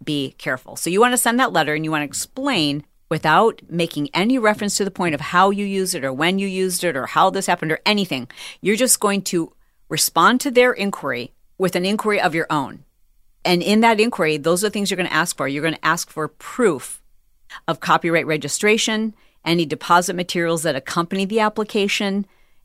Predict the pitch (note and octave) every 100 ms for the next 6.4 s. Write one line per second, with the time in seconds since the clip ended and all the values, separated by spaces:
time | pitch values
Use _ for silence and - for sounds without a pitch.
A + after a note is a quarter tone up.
0 | - D#3+ - F3+ F#3+ F3 F3+ F#3 E3+ E3
1 | E3+ D#3+ D3+ F3+ F3 - E3+ E3+ D#3 C#3
2 | D#3 D3 _ - D#3+ D#3 E3 A3+ A3 -
3 | _ _ _ D#3+ - F3 D#3+ D#3 - _
4 | - - D#3+ D3+ - F3+ A3 A#3+ G3+ G#3+
5 | G#3 - E3+ D#3+ G3 - - F4+ G#4 F#4+
6 | F#3 D#3+ D#3+ A3